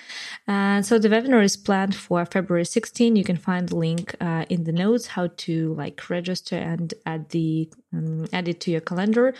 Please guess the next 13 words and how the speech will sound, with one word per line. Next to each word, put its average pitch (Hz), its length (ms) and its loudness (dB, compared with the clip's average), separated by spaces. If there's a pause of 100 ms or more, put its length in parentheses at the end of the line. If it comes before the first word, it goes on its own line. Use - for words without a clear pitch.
(300)
We 226 80 8
will 240 120 6
be 214 140 4
streaming 190 380 2
on 170 160 -2
YouTube, 190 580 2
so, 160 300 0
but 165 220 -2
we 170 60 -2
do 165 200 -2
recommend 160 440 -2
to - 100 -10
register, 156 720 -4